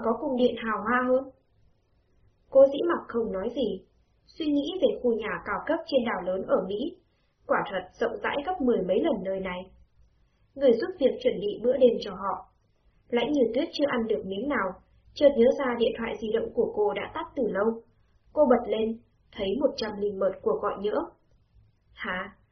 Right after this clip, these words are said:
Thật là phá vỡ kỷ lục. Trong đó phần lớn là của Lãnh Như Phong và Tề Tuấn gọi. Cô suy nghĩ một lúc, liếc mắt nhìn người đàn ông đang chăm chú nhìn màn hình máy tính, sau đó lén lén gọi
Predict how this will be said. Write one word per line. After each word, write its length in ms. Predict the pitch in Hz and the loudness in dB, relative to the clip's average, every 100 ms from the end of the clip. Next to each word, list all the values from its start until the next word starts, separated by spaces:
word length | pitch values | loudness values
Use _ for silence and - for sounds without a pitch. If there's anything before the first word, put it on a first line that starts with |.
| _ - | _ -10
Thật 120 | 302 - | -6 -4
là 260 | 214 190 180 | -4 -4 -4
phá 60 | 196 190 | -4 2
vỡ 60 | 247 320 - | 2 0 -2
kỷ 80 | 254 | -4
lục. 220 | 190 185 - _ _ _ _ _ _ _ | -4 -8 -10 _ _ _ _ _ _ _
Trong 200 | - 247 | -4 0
đó 80 | 214 220 | 0 0
phần 220 | 311 196 180 | 0 0 0
lớn 160 | 196 | 0
là 160 | 220 320 - | 0 -4 0
của 100 | - | 2
Lãnh 260 | 170 185 285 | 2 0 -2
Như 200 | 247 - | -2 -2
Phong 240 | 214 190 185 | -6 -10 -8
và 80 | 185 - | -8 -6
Tề 60 | 190 175 | -6 -4
Tuấn 120 | 190 226 | -6 -2
gọi. 220 | 294 262 - - - - - _ _ _ _ - | -2 -2 -4 -16 -20 -20 -20 _ _ _ _ 0
Cô 120 | 294 - | 2 4
suy 80 | 269 | 2
nghĩ 240 | 240 240 330 | 0 0 0
một 100 | 233 | 0
lúc, 140 | 196 330 - _ _ _ | 2 2 0 _ _ _
liếc 260 | 202 269 262 | 2 2 2
mắt 220 | 311 - | -4 -4
nhìn 180 | 269 214 | -4 -2
người 160 | 220 | 0
đàn 180 | 196 180 | -2 -4
ông 240 | - 214 196 | -4 -4 -4
đang 200 | 180 180 | -6 -6
chăm 140 | 208 185 | -10 -10
chú 100 | 190 196 | -8 -4
nhìn 220 | 311 240 | -4 -4
màn 140 | 196 180 | -6 -8
hình 260 | 202 185 | -10 -10
máy 200 | 175 185 196 | -8 -8 -4
tính, 260 | 196 240 - _ _ _ _ | -4 -6 -12 _ _ _ _
sau 260 | - 214 196 | -10 -2 -2
đó 260 | 180 185 | 0 -2
lén 260 | 247 254 208 | 0 0 -2
lén 240 | 190 190 | -2 -4
gọi 140 | 269 | -4